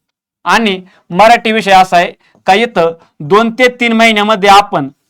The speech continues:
आरामशीर बावीस plus स्कोर अचीव्ह करू शकतो. वीस ते बावीस plus स्कोर आरामशीर अचीव्ह केला जाऊ शकतो. मग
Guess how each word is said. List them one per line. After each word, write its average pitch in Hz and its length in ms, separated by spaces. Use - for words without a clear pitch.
आरामशीर 214 640
बावीस 185 520
plus 226 140
स्कोर 226 320
अचीव्ह 185 300
करू 175 160
शकतो. 127 420
वीस 185 320
ते 247 80
बावीस 196 400
plus 147 120
स्कोर - 360
आरामशीर 214 560
अचीव्ह 196 460
केला 196 240
जाऊ 170 220
शकतो. - 520
मग 247 240